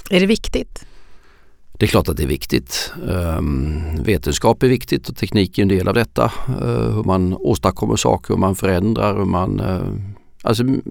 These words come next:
Speaker 2: väldigt mycket av det, eller nästan allt som vi ser runt om i vårt samhälle, är ju effekten av, så att säga, teknik på ett eller annat sätt. Från poddar som man kan stråla ut i etern eller via digitala media på ett eller annat sätt till, eh, våra städer eller vad det nu kan vara.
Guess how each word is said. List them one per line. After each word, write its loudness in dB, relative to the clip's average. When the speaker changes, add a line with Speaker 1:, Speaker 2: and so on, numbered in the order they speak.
Speaker 2:
väldigt -2
mycket -2
av -2
det, -2
eller -2
nästan -2
allt -2
som -4
vi -2
ser -2
runt -2
om 4
i 4
vårt 2
samhälle, 0
är -2
ju -2
effekten 0
av, 2
så -4
att -6
säga, -2
teknik -6
på -2
ett -4
eller -4
annat -6
sätt. -6
Från -2
poddar 6
som 4
man 2
kan 2
stråla 4
ut 0
i 0
etern 4
eller 2
via 4
digitala 2
media 2
på 0
ett 0
eller 4
annat 2
sätt -2
till, 2
eh, 2
våra 0
städer 2
eller 0
vad 0
det 2
nu 2
kan 0
vara. -2